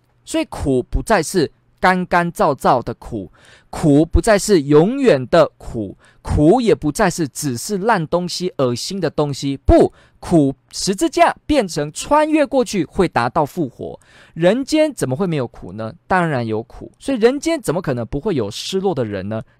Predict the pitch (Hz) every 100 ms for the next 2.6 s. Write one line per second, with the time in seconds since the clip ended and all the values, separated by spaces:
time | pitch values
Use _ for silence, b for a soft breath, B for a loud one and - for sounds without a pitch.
0 | _ 165 156 127 117 147 110 69 - B
1 | B B 226 220 127 135 160 95 - 127
2 | 101 131 117 - - 104